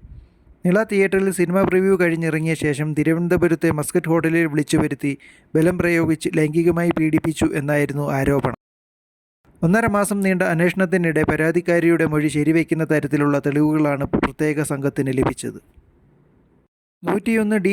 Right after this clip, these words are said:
നമ്പർ മുറിയിൽ വെച്ചാണ് പീഡനമെന്നായിരുന്നു യുവതിയുടെ മൊഴി. ഗ്ലാസ് ജനലിലെ കർട്ടൻ മാറ്റി പുറത്തേക്ക് നോക്കിയാൽ സ്വിമ്മിംഗ് പൂൾ കാണാമെന്ന് യുവതി പറഞ്ഞിരുന്നു.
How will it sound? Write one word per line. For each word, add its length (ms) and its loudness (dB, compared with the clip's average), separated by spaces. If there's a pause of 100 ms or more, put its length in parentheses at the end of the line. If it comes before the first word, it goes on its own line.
നമ്പർ 360 0
മുറിയിൽ 360 2
വെച്ചാണ് 360 0
പീഡനമെന്നായിരുന്നു 840 0
യുവതിയുടെ 500 2
മൊഴി. 340 -4 (200)
ഗ്ലാസ് 340 0
ജനലിലെ 500 0
കർട്ടൻ 460 -4
മാറ്റി 260 0
പുറത്തേക്ക് 500 0
നോക്കിയാൽ 340 -2
സ്വിമ്മിംഗ് 380 -2
പൂൾ 160 4
കാണാമെന്ന് 560 -2
യുവതി 240 0
പറഞ്ഞിരുന്നു. 580 -4